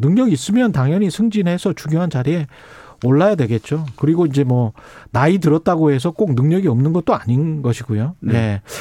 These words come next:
Speaker 1: 공정한 평가 기준은 있어야 될 것 같은데 공정한 평가 기준 이 문제에 관해서는 참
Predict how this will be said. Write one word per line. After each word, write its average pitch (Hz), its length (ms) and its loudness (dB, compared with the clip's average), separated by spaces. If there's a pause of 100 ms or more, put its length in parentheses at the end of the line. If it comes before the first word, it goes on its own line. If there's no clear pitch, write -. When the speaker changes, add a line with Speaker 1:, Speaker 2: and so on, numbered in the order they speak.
(160)
Speaker 1:
공정한 202 360 2
평가 254 280 0
기준은 220 380 2
있어야 220 340 0
될 170 100 0
것 160 120 0
같은데 120 600 -2 (280)
공정한 190 440 2
평가 226 280 0
기준 165 640 0 (500)
이 175 140 2
문제에 143 520 0
관해서는 185 760 -2
참 202 320 0